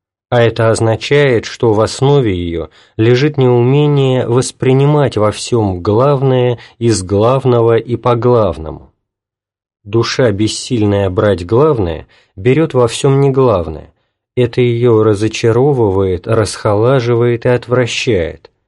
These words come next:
и в то же время это заполняет её пошлостью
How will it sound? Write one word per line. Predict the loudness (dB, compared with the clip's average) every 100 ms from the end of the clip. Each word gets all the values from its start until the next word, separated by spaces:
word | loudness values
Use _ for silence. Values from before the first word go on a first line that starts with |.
| _ _ _ _
и | -4
в | -2
то | -2 0
же | 2
время | 2 2 2 2 0
это | 0 -4 -2
заполняет | -2 -2 0 2 2 2 0 0
её | 0 0
пошлостью | -2 -2 0 0 -4 -8 -10 -12 -12